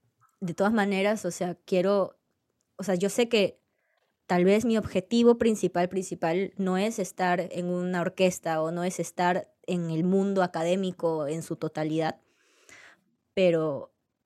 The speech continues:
de todas maneras quiero seguir estudiando porque al final es la base de todo, ¿no?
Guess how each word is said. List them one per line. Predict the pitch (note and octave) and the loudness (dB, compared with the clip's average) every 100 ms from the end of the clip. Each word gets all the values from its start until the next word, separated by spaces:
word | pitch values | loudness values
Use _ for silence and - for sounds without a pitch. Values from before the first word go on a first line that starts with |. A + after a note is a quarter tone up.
| - | -10
de | F3+ E3+ | -6 -2
todas | F#3+ | -2
maneras | G3+ F#3 F#3 F#3 G3+ - - | -2 -2 0 0 0 -4 0
quiero | F#3 F3+ G3+ F#3+ - - | 2 4 4 2 -2 -8
seguir | - F#3 F#3 | -4 0 2
estudiando | G#3 - G#3 F#3+ F#3 G#3+ | 0 -2 -2 0 0 0
porque | A3 E3+ - | 0 0 0
al | D#3+ | -4
final | - E3+ F3 F#3 | -4 -2 2 4
es | F#3 - - | 2 0 -10
la | - E3+ | -2 2
base | E3 E3+ - E3 | 4 4 2 -2
de | C#3+ | 0
todo, | - F3+ C#3+ C#3+ | 4 4 2 -6
¿no? | E3 | -12